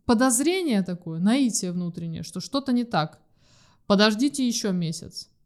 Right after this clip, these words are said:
Но два месяца — это предел. Если вы через два месяца понимаете, что что-то не так вот с этим человеком, но я ещё посмо-, не надо ещё смотреть, вы ему платите зарплату.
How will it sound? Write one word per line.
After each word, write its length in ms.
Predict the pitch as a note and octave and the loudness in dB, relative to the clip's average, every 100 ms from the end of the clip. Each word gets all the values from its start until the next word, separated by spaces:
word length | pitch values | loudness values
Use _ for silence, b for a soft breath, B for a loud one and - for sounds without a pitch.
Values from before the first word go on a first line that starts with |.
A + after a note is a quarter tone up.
| _ _ _ | _ _ _
Но 200 | G#3+ A3+ | 4 6
два 320 | G3 F#3+ A#3 | 4 4 4
месяца — 640 | E4 D4+ A#3+ F3 - - - _ _ - | 4 2 -2 -4 -8 -16 -20 _ _ -4
это 180 | A3 | 0
предел. 560 | A3 A3 G3 E3+ D3 D#3 _ _ _ _ | 0 0 -2 -2 -4 -10 _ _ _ _
Если 500 | A3+ C4 C4+ B3+ A3 | 2 4 2 0 0
вы 200 | A3+ B3 | 0 -4
через 260 | A#3+ A3+ A3 | -4 -6 -2
два 200 | A#3+ A3+ | -2 0
месяца 440 | A#3 A3+ F#3 E3+ | -2 -4 -6 -8
понимаете, 640 | G3 G3+ A3+ A3 F3+ F3 | -2 0 0 0 -2 -4
что 640 | E3 - - G#3+ G#3 F#3 B B _ | -10 -8 -6 -2 -2 -4 B B _
что-то 440 | - - D#4 E4+ F4+ | -8 0 2 2 0
не 120 | F4+ | -2
так 320 | F#4 D#4 - | 2 2 2
вот 120 | F#3 | -2
с 40 | F#3+ | -2
этим 240 | F3 F#3 | -6 -6
человеком, 640 | - G#3 G#3+ F#4 G#4+ G#3 | -4 -2 0 0 2 2
но 100 | G#3+ | 4
я 140 | A3+ A3+ | 2 0
ещё 220 | A3+ E4 | 0 -2
посмо-, 280 | E4 - G#3+ | -4 -6 -2
не 100 | A3 | 0
надо 280 | C#4+ A#3+ F3 | 2 0 0
ещё 160 | E3+ E3 | -2 -6
смотреть, 440 | - E3+ E3 D#3+ | -8 -8 -8 -6
вы 120 | G3+ | -2
ему 160 | A3+ A3 | 0 0
платите 400 | A#3 D4+ C4+ G#3+ | 2 2 0 -4
зарплату. 640 | G3+ G#3+ G3+ D#3+ D#3+ E3 | -4 -4 -4 -4 -4 -10